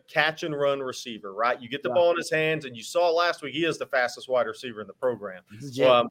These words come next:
Speaker 1: once he gets going. But this was the first game that Savion Red really looked like, okay, one, he could end up being your third wide receiver because that position really hasn't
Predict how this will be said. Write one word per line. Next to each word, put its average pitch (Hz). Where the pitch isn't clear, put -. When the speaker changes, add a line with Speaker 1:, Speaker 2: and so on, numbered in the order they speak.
Speaker 1:
once 143
he 160
gets 135
going. 127
But 165
this 165
was 311
the 359
first 254
game 180
that 160
Savion 147
Red 123
really 139
looked 131
like, 117
okay, 131
one, 214
he 170
could 170
end 165
up 151
being 165
your 143
third 139
wide 113
receiver 117
because 127
that 175
position 208
really 170
hasn't 143